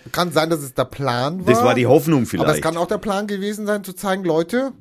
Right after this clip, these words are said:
Speaker 1: schaut mal her, Satire, das ist unser tägliches Brot und damit kämpfen wir und da müssen wir jedes Mal aufpassen, wenn wir Satire machen,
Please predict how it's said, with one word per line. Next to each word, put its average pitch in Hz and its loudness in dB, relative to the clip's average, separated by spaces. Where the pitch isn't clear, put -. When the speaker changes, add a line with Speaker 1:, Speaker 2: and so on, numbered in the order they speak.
Speaker 1:
schaut 170 -2
mal 165 -4
her, 165 -2
Satire, 208 -4
das 160 -2
ist 170 -8
unser 165 -4
tägliches 180 -4
Brot 160 -6
und - -6
damit 151 -2
kämpfen 190 -2
wir 226 -2
und 165 -4
da 156 0
müssen 185 -8
wir 156 2
jedes 170 -4
Mal 175 -4
aufpassen, 165 -2
wenn 170 -2
wir 165 0
Satire 135 -4
machen, 123 -6